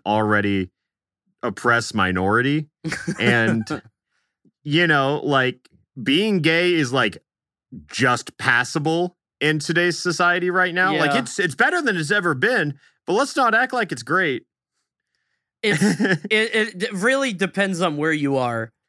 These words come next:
Speaker 2: And I think
Speaker 1: It's
Speaker 2: that's the big
Speaker 1: absolutely.
Speaker 2: thing, is that it depends on where you are located, uh,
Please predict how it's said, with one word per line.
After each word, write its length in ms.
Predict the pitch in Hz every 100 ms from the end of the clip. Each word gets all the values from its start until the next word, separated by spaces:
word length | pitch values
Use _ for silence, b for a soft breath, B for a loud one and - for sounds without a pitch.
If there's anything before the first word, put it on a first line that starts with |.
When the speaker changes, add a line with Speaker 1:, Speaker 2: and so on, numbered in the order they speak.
| _
Speaker 2:
And 120 | 143
I 60 | 156
think 120 | 156 175
Speaker 1:
It's 60 |
Speaker 2:
that's 280 | - 127 -
the 60 | 117
big 120 | 156
Speaker 1:
absolutely. 220 | 87 127
Speaker 2:
thing, 220 | 113 107
is 320 | 101 160 156
that 220 | 131 151 143
it 180 | 156 143
depends 460 | 151 180 185 170
on 160 | 170 151
where 180 | 160 175
you 180 | 165
are 120 | 160 151
located, 800 | 147 175 170 175 147 135 127 - b b b -
uh, 180 | 139